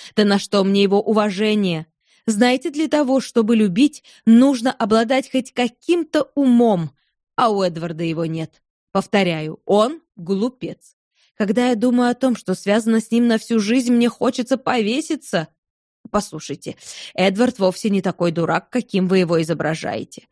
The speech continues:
По общему мнению, у него отличная деловая смекалка. Кроме того, должен признаться, я уже давно считаю, что вы поступили невероятно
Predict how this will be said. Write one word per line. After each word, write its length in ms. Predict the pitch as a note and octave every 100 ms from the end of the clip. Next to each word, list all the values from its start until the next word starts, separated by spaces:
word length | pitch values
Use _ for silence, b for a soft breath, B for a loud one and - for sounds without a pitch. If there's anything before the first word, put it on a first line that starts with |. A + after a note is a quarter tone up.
| b b b b - - _ -
По 340 | A#3+ A3 - -
общему 640 | A3+ - - G#3+ G3+ F#3+ -
мнению, 640 | F#3+ F3+ G3+ C4+ G3 D#3+ - b
у 120 | b G3
него 340 | G3 G3+ -
отличная 720 | F3+ F3+ F3 G3 A3 C4 C4
деловая 520 | G3+ F3+ E3+ E3 F#3
смекалка. 800 | G#3 - G#3 C4+ F#3+ D3 - - _ _ _
Кроме 320 | A#3+ G#3+ E3
того, 300 | - - - _ _ _
должен 400 | F3+ G#3+ C#4+ E4+
признаться, 540 | G#3+ F3+ E3 E3+ - D4+
я 240 | G#3 E3+
уже 200 | E3 E3+
давно 360 | E3 D#3+ D#3 G3+
считаю, 440 | - B3 C#4+ B3+
что 180 | - A3+
вы 100 | G#3
поступили 520 | F#3+ - G3+ G#3 F#3
невероятно 960 | F#3 F#3 G3 F#3+ F#3+ F#3 A3 A3 A3